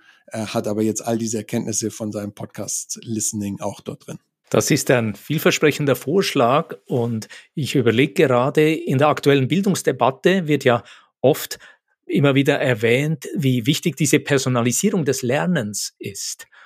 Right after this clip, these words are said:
Speaker 2: Und ich verbinde das so mit dem, was ich in meinem zweiten Fachbuch mit dem Titel Auf den Punkt, didaktisch reduziert Lehren und Lernen, zweitausendsiebzehn geschrieben habe.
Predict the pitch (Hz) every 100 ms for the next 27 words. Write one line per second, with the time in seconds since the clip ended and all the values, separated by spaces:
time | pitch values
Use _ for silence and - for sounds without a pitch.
0 | - - _ _ 127 117 131 226 - 165
1 | 143 196 214 170 - 156 151 143 - -
2 | _ - 139 131 147 156 - 139 151 135
3 | 123 _ 131 127 113 - 110 131 165 185
4 | 165 139 - - - 170 - _ _ _
5 | _ _ 131 120 110 165 156 117 - 127
6 | 101 - 143 160 175 - 120 131 - 160
7 | 135 131 - 135 117 127 131 120 104 95
8 | 120 165 139 - 117 113 147 127 123 -
9 | 196 - 156 113 113 - 117 117 104 110
10 | 151